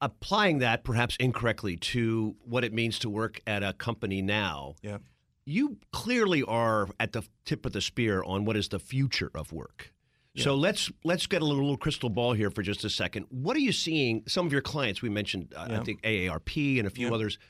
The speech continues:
Speaker 1: Where are you seeing that going?
Speaker 2: You know, I,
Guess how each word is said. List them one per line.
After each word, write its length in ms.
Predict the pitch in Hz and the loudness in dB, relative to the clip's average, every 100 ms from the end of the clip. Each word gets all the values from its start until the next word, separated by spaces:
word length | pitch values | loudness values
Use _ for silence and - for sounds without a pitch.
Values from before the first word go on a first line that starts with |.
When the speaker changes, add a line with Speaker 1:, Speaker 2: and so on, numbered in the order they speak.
| _ | _
Speaker 1:
Where 100 | - | -4
are 60 | 262 | 0
you 100 | 247 | 0
seeing 220 | - 143 | 0 0
that 160 | 104 - | 0 -4
going? 200 | - - _ _ - - - _ | -12 -16 _ _ -20 -20 -20 _
Speaker 2:
You 160 | - 165 | -4 -2
know, 180 | 156 147 | 0 -2
I, 180 | 139 | -4